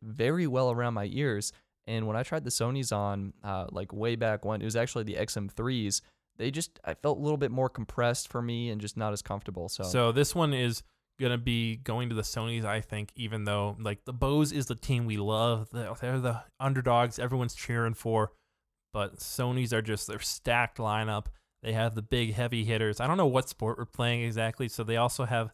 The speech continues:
Speaker 2: you know, people throwing the long bombs as well as shooting the threes. And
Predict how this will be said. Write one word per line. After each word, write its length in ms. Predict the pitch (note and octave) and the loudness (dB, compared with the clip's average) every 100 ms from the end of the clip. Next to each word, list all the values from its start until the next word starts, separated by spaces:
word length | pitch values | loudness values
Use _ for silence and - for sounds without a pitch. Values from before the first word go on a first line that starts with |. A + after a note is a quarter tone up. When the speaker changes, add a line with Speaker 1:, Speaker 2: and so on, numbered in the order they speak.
| _ _ - | _ _ -4
Speaker 2:
you 60 | |
know, 80 | G#2 | -2
people 300 | - A#2 A2+ | 0 0 0
throwing 280 | - A#2 A2+ | 0 0 0
the 60 | |
long 340 | A2 A2 A2+ A2 | 2 2 2 2
bombs 440 | G#2+ G#2 A2 A2+ | 2 2 2 -2
as 220 | A2+ A2+ | -2 -2
well 180 | A2+ A2 | 2 2
as 120 | A2+ | 2
shooting 300 | - A#2 A#2 A#2 | -2 -2 0 -2
the 60 | |
threes. 540 | - A#2+ B2 B2 B2+ - _ _ _ _ - | -2 -2 0 -2 -4 -12 _ _ _ _ -6
And 440 | G2+ G2+ G2+ | -2 -2 -2